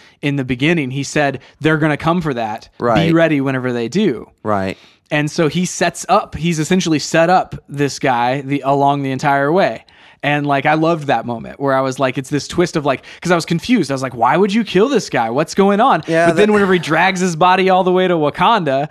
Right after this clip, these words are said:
Speaker 2: That seems
Speaker 1: <laughs> and
Speaker 2: super
Speaker 1: goes,
Speaker 2: weird,
Speaker 1: "Hey,
Speaker 2: though.
Speaker 1: here, I,
Speaker 2: That, that
Speaker 1: I
Speaker 2: seems
Speaker 1: needed
Speaker 2: super
Speaker 1: this to
Speaker 2: weird, though,
Speaker 1: happen."
Speaker 2: until, unless he's, like, actually talks to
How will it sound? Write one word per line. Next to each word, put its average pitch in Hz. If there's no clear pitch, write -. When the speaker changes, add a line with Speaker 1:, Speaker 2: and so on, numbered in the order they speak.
Speaker 2:
That 185
seems 196
Speaker 1:
<laughs> -
and -
Speaker 2:
super 175
Speaker 1:
goes, 170
Speaker 2:
weird, -
Speaker 1:
"Hey, 131
Speaker 2:
though. 131
Speaker 1:
here, 180
I, 160
Speaker 2:
That, 147
that 143
Speaker 1:
I 156
Speaker 2:
seems 175
Speaker 1:
needed 190
Speaker 2:
super 139
Speaker 1:
this 160
to 156
Speaker 2:
weird, 127
though, 143
Speaker 1:
happen." 131
Speaker 2:
until, 127
unless 131
he's, 123
like, 107
actually 113
talks -
to 107